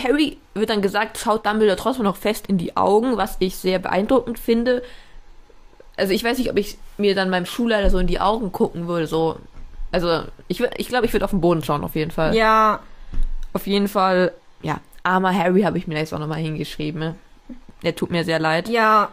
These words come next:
Speaker 2: boah, ich hätte auch in dem Moment so Panik irgendwie.
Speaker 1: Ja, ich, das Ding ist, er weiß ja, also, ich wüsste gar nicht, was ich denken soll irgendwie. Also, es ist ja wirklich wie ein Fiebertraum irgendwie.
Speaker 2: Ja, total.
Speaker 1: Also, du dachtest eigentlich,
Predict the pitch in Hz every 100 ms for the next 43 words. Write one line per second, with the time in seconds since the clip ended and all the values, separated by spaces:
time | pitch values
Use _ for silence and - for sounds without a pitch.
0 | - 254 262 277 277 262 240 262 247 226
1 | 208 - 226 277 240 - 185 190 190 208
2 | 269 - - - - - 208 196 277 247
3 | 254 - - - 196 208 269 - 190 185
4 | - - - _ _ - - - - 196
5 | 220 269 202 196 196 185 175 - 311 -
6 | 247 180 170 180 180 170 175 - - 214
7 | 240 269 233 320 294 247 - - 320 -
8 | - 170 160 160 156 165 233 226 208 -
9 | - 202 214 190 190 185 202 202 160 -
10 | - - 185 180 220 - 240 - 208 226
11 | 233 233